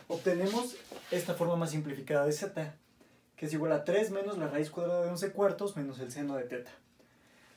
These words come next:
Una vez que tomamos las coordenadas X, Y, Z y las escribimos aquí, vemos que esto solo depende de un parámetro teta. Únic-, únicamente estamos obteniendo una curva.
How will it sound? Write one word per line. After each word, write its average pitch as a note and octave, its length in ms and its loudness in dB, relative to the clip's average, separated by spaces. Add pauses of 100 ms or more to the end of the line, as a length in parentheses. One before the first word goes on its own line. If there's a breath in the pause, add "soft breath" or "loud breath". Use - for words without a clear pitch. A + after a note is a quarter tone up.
(240 soft breath)
Una A#3 200 12
vez B3 120 10
que B3+ 80 4
tomamos A3 340 6
las G3+ 140 4
coordenadas E3+ 800 2
X, F3 400 0
Y, E3+ 140 6
Z E3+ 440 -2 (140)
y D3+ 60 0
las D#3 180 0
escribimos D#3 640 -2
aquí, A3+ 340 -4 (460 loud breath)
vemos F#3 280 6
que F#3 100 -2
esto F#3+ 100 -2
solo F3+ 220 2
depende E3+ 340 2
de D3+ 100 2
un G#3+ 220 6
parámetro F#3 460 4
teta. E3+ 420 2 (960 soft breath)
Únic-, A3+ 480 12
únicamente G#3+ 520 6
estamos G3+ 300 0
obteniendo F3 480 0
una F#3 300 0
curva. C3+ 440 -4